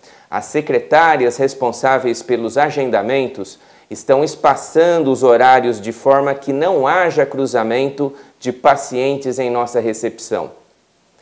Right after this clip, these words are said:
Também pedimos a colaboração de nossos pacientes que venham acompanhados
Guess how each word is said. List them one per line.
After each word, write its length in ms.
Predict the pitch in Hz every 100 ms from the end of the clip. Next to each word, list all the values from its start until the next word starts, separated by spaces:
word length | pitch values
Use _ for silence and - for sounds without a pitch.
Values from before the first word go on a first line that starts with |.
| _ _ _ _ _
Também 460 | 151 127 117 160 160
pedimos 580 | 147 117 113 160 147 131
a 80 |
colaboração 920 | - 147 180 147 139 117 - 135 117
de 140 | 107 104
nossos 480 | 117 156 151 123 -
pacientes 800 | 110 - 123 139 123 - 98 - _ _ _ -
que 140 | 233
venham 420 | 131 127 120 113
acompanhados 1040 | 107 - 131 110 104 120 139 117 90 -